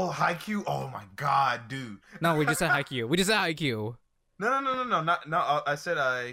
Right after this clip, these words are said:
Speaker 1: he, Hino, he, uh, Hinomaru Sumo. That's what I said.
Speaker 2: Oh.
Speaker 1: Haikyuu's the one's the one w-, where it was the, uh, uh, the badminton one.
Speaker 2: No, no,
Speaker 1: Yeah,
Speaker 2: Haik-, no,
Speaker 1: that's
Speaker 2: Hai-, no, Haik-, oh, Haikyuu is the volleyball one.
Speaker 1: Wait, no, what, what was the, oh no, what was that one called? It came out,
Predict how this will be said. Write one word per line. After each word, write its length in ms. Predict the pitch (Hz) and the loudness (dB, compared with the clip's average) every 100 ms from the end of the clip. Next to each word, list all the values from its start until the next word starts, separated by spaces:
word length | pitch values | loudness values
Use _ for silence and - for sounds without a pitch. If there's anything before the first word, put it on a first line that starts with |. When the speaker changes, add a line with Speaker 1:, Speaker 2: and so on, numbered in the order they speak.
| - | -12
Speaker 1:
he, 140 | 156 151 | -14 -14
Hino, 520 | - 151 151 139 135 - | -12 -6 -2 -4 -6 -14
he, 200 | 135 - 104 _ | -20 -20 _ _
uh, 380 | 113 110 104 98 - _ - 110 - - | -6 -4 -4 -6 -10 _ -20 -20 -18 -10
Hinomaru 460 | 165 143 139 123 | -6 -6 -4 -6
Sumo. 380 | 113 - 131 104 | -8 -14 -10 -8
That's 220 | 95 104 | -6 -8
what 80 | 107 | -8
I 80 | 90 | -12
said. 160 | - 71 _ - _ - | -12 -20 _ -20 _ -2
Speaker 2:
Oh. 60 | |
Speaker 1:
Haikyuu's 440 | 143 117 175 170 143 | 0 0 -6 -8 -10
the 80 | 135 | -10
one's 300 | 123 123 120 | -8 -10 -10
the 100 | 117 | -12
one 400 | 113 113 113 107 90 | -8 -8 -8 -16 -20
w-, 240 | 95 92 | -18 -16
where 160 | 107 110 | -12 -10
it 60 | 110 | -10
was 180 | 104 98 | -14 -14
the, 200 | 104 101 | -12 -8
uh, 60 | |
uh, 320 | 92 87 101 95 | -8 -8 -10 -12
the 100 | 95 | -10
badminton 500 | 85 110 107 98 92 | -6 -6 -6 -14 -16
one. 140 | 80 _ _ _ | -18 _ _ _
Speaker 2:
No, 100 | 180 | 0
no, 40 | 214 | 2
Speaker 1:
Yeah, 40 | |
Speaker 2:
Haik-, 240 | 185 202 - | 2 0 0
no, 80 | 202 | -2
Speaker 1:
that's 100 | 143 | 0
Speaker 2:
Hai-, 120 | 180 | 0
no, 160 | 196 165 | 2 0
Haik-, 300 | 147 180 - | 2 0 -2
oh, 100 | 170 143 | -6 0
Haikyuu 320 | 180 - 185 | 0 0 2
is 80 | 160 | 2
the 80 | 135 | 2
volleyball 440 | 147 160 131 117 | 2 4 4 2
one. 300 | 110 95 95 - - | 0 -8 -10 -12 -12
Speaker 1:
Wait, 300 | 170 170 - | -10 -10 -8
no, 100 | 175 | -6
what, 300 | 151 170 - 139 | -4 -6 -8 -8
what 160 | 180 | -8
was 220 | 220 208 202 | -8 -12 -6
the, 280 | 208 196 180 - - - | -2 -2 -6 -20 -20 -12
oh 200 | 151 175 | -8 -4
no, 240 | 175 190 | 2 2
what 180 | 175 190 | 2 -4
was 160 | 196 185 | -6 -6
that 180 | 190 | -6
one 120 | 190 185 | -4 -10
called? 320 | - 170 165 | -4 -4 -4
It 80 | 156 | -8
came 280 | 190 185 | -10 -6
out, 280 | 185 175 165 | -4 -4 -4